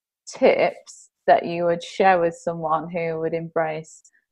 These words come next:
kind of like a, a journey that you have? I guess we would just call it an overall entrepreneurial spirit. Like, we can't just pinpoint, you know, just books, just radio,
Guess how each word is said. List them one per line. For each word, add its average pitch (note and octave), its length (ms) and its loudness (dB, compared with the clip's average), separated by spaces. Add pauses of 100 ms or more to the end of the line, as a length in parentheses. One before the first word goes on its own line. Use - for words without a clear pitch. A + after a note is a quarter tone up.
kind A#3+ 300 4
of G3 140 -2
like D#3+ 260 0
a, E3+ 240 2
a F3+ 40 0
journey E3 500 0
that D#3+ 140 -4
you D#3+ 160 -6
have? E3 220 -2
I B3 100 4
guess C#4+ 400 -2 (520)
we A#3 140 6
would G#3 160 4
just - 220 -2
call F#3 280 6
it E3+ 140 8
an F3 160 4
overall E3 880 6
entrepreneurial D#3+ 800 2
spirit. A#2 540 4 (360)
Like, - 220 6
we A3 120 2
can't F#3 440 2
just E3+ 200 -6 (120)
pinpoint, E3 560 0 (600)
you D3+ 120 -6
know, C3+ 300 -4
just - 200 -10
books, - 400 -2
just D#3 200 -2
radio, - 440 2